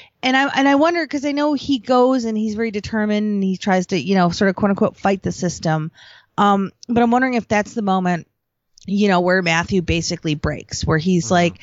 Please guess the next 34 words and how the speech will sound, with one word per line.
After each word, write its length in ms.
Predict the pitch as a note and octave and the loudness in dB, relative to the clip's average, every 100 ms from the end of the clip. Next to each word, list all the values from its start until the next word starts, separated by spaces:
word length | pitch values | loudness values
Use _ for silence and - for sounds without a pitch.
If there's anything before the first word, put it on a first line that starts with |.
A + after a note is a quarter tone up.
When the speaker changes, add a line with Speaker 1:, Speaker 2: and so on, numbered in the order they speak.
| - - _ | -20 -20 _
Speaker 1:
"I'm 160 | G#3+ B3+ | 0 2
gonna 140 | C4 | 2
fight 340 | A#3 A3 G#3+ - | 0 0 -2 -2
this," 420 | B3+ C4+ - - _ _ | -4 -4 -8 -16 _ _
but 260 | A3+ G3 - _ | 0 0 -4 _
I 100 | F3 | -4
don't 220 | G#3 A#3 G3+ | -2 0 -2
think 160 | A3+ | -2
he 120 | - | 0
was 200 | G3 F#3 | 0 0
really 360 | F3 G3+ G3 G3 | 0 0 2 0
fighting 760 | - - F#3+ G3 G3 G3 G3 F#3+ _ _ _ - | -4 -2 2 2 2 0 -2 -6 _ _ _ -2
to 120 | G#3+ | 0
win 240 | G3 F#3+ | 2 2
the 100 | D#3+ | 0
war. 500 | D3 D3+ E3 G#3 C4 - | 0 2 2 2 0 -2
I 100 | F3 | 0
think 180 | G#3 | 0
he 80 | F#3+ | 2
was 140 | F3+ - | 0 0
fighting 340 | F3+ F3+ F3+ | 0 0 0
with 140 | D#3+ - | -2 -2
anger 440 | F3 G3+ A#3 B3+ - | -2 2 2 0 -2
at 140 | B3+ | -2
the, 140 | B3+ G#3+ | 0 0
Speaker 2:
Yeah. 140 | F#3 | 0
Speaker 1:
in 80 | A#3+ | 2
those 240 | A#3+ A#3+ | 2 2
moments, 400 | B3 B3 B3+ C4 | 2 2 0 -2
and 160 | - G3 | -2 0
he 160 | G3+ F3+ | 2 2
just 220 | G3 F#3+ | 0 2
knew 380 | G#3+ A#3+ G3+ - | 4 4 2 -2
inevitably 880 | G3+ G#3 G#3 A3 G3+ F3+ D#3+ D3+ D3 | 0 2 2 2 -2 -2 -2 -4 -8